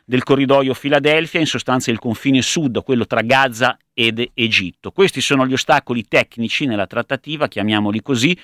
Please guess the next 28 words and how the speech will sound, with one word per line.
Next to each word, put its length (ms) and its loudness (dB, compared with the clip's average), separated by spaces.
Poi 140 0
ci 100 0
sono 260 4
altre 260 2
questioni 500 0
interne 560 2
a 80 2
una 280 2
o 60 0
all'altra 340 0
parte. 440 0
Citerei 520 2
sul 240 -4
fronte 400 2
israeliano 540 2
sicuramente 720 0
la 120 2
contrarietà 720 2
dell'estrema 600 -4
destra 540 0
dentro 320 -2
il 80 -4
governo 320 0
Netanyahu 580 2
a 80 -4
un 140 2
accordo, 460 -2
anche 340 0